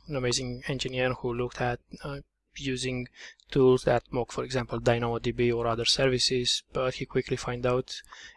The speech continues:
it's not similar to the real service and said, Let's not bother with it, it's just not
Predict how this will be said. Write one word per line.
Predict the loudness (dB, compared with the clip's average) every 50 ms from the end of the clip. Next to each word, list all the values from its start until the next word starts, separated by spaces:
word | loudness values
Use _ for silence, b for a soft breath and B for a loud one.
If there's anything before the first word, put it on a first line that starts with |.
| B -12
it's | -8 -6 -2 0
not | 0 0 0 -2 -4
similar | -4 -4 -2 0 0 2 4 4 4 4 2 0 -6
to | -8 -4 -2 -2 -2 -2 -4 -8 _ _ -2
the | 0 2
real | 4 4 4 4 4
service | 4 4 4 4 4 4 2 0
and | -2 -4 -4
said, | -4 -6 -6 -8 -12 -20 -20 -20 -20 -12
Let's | -4 -2 0 2 2 0 0
not | -2 -8 -10 _ _ _
bother | -2 -2 0 0 -2
with | -2 -2
it, | -2 -2 -4 -6
it's | -12 -12 -10 -10 -6
just | -6 -6 -6 -6 -8 -6 -6
not | -4 -4 -4